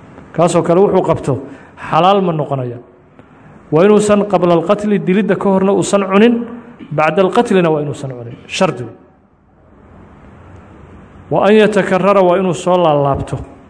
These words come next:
Daalika almadkuur, arrinkaas la soo sheegay waa inuu soo laalaabto. Minhu, xayawaankii lagu ugaaranayay xaggiisa,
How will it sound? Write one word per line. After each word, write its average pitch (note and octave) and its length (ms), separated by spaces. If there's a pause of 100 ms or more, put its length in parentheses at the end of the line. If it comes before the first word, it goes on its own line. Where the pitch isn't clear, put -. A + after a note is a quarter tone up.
(1000)
Daalika F3+ 760 (640)
almadkuur, D#3+ 560 (760)
arrinkaas F#3 500
la D#3 120
soo E3+ 220
sheegay D#3+ 640 (340)
waa D#3 140
inuu F#3 140
soo F3 260
laalaabto. C#3+ 460 (1040)
Minhu, G3 260
xayawaankii E3+ 560
lagu E3+ 180 (100)
ugaaranayay E3 480
xaggiisa, E3 460